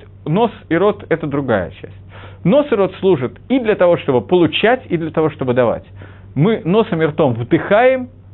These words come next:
кушаем и выдыхаем, и выдыхаем, это не важно, и говорим. Глаза и уши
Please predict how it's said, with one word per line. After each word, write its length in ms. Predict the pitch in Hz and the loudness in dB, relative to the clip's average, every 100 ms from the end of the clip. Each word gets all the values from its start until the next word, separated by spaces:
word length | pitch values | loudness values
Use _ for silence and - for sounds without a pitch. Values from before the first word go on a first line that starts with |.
| - | -6
кушаем 600 | 202 226 - 254 240 240 - - | -2 0 0 0 0 -4 -14 -2
и 80 | 175 | 2
выдыхаем, 680 | 185 160 - 226 240 233 220 - - - - | 2 2 2 2 2 -2 -8 -16 -20 -20 -8
и 220 | - 170 123 | -2 -2 0
выдыхаем, 440 | 127 151 151 180 131 | -2 -2 2 2 0
это 160 | 131 | -2
не 80 | 170 | 0
важно, 280 | 262 - 196 | 2 2 -4
и 160 | - | -4
говорим. 560 | 175 180 175 165 123 92 - - - - - - - - - - - | 0 2 2 2 0 -4 -14 -20 -20 -20 -20 -20 -20 -20 -20 -20 -6
Глаза 460 | - 156 151 240 | 0 2 4 2
и 60 | 240 | 2
уши 320 | 131 - - | 0 -4 -14